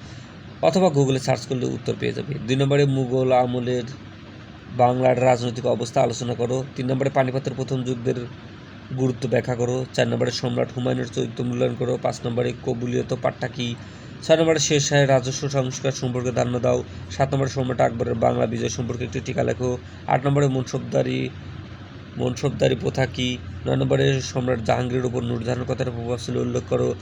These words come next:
দশ নম্বরে তাজমহলের উপর একটি টিকা। এগারো নম্বরে মারাঠার বিরুদ্ধে আওরঙ্গজেবের ব্যর্থতার কারণ বিশ্লেষণ করো।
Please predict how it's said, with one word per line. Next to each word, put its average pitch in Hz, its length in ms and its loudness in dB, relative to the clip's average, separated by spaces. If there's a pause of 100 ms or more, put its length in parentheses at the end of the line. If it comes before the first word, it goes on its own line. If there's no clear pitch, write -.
(300)
দশ 135 220 2
নম্বরে 143 200 4
তাজমহলের 127 520 0
উপর 127 240 -4
একটি 131 320 -4
টিকা। 127 400 2 (280)
এগারো 139 220 4
নম্বরে 139 240 4
মারাঠার 127 380 0
বিরুদ্ধে 120 600 0 (320)
আওরঙ্গজেবের 123 760 2
ব্যর্থতার 120 640 0
কারণ 117 360 0 (200)
বিশ্লেষণ 117 500 -6
করো। - 140 -6